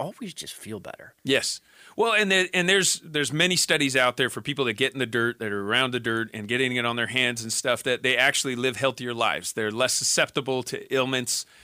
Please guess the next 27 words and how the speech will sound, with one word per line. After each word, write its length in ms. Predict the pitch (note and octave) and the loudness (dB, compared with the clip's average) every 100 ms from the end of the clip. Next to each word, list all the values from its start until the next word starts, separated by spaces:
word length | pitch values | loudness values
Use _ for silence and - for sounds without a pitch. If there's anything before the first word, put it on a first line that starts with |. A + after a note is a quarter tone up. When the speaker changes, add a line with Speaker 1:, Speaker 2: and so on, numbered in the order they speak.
| - | -18
Speaker 2:
and 200 | - A2+ A2+ | -8 -8 -2
illnesses, 640 | D3 D3 C#3+ D3+ D3 B2 - - | -2 0 0 2 0 -2 -6 -20
or 220 | - F3 F3+ | -2 0 2
that 160 | E3+ | 2
their 100 | D3 | 0
bodies 480 | C3 D3 D#3 D3 C3+ | 2 4 4 4 0
recover 420 | C#3 A#2+ - C#3 C3 | -2 -4 -2 0 0
faster 560 | - D3 C3+ - B2 | 2 4 4 2 -2
from 200 | - A#2+ | -6 -6
ailments. 400 | A#2+ G2+ G2 - - - - - - | -6 -6 -8 -14 -16 -20 -20 -20 0
Uh, 220 | C3+ B2 | 2 4
especially 640 | B2+ - - D#3+ - D3 | 2 0 2 2 2 0
things 340 | B2+ C#3 C3+ B2 | 0 -2 -2 -2
that 160 | C3 | 0
are 80 | A#2+ | 0
viral 640 | G#2+ A#2+ B2+ B2+ A#2+ A#2 | 2 4 6 4 2 0
and, 380 | - A#2 A2 G#2+ | -4 -2 0 -2
you 100 | A2 | -6
know, 180 | G#2 G#2 G#2+ | -10 -10 -8
you 100 | A2+ | -8
know, 60 | |
colds 480 | F#2+ - C#3 C3+ B2+ | -8 -2 -2 -2 -4
and 100 | B2 | -4
other 140 | B2 | -2
things 300 | A#2+ C3+ A#2+ | -2 -4 -2
like 180 | B2 A#2 | -2 -2
that. 340 | - A#2 A#2+ | 0 0 0